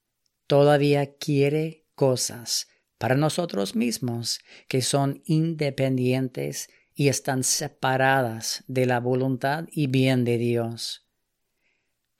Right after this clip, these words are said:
Cuando sientas estas zarzas y espinas, la única cosa que nunca debes hacer es excusarlas, justificarlas,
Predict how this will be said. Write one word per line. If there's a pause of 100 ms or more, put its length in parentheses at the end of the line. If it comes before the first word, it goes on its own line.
(120)
Cuando
sientas
estas
zarzas
y
espinas, (440)
la
única
cosa
que
nunca (200)
debes
hacer (760)
es (140)
excusarlas, (440)
justificarlas,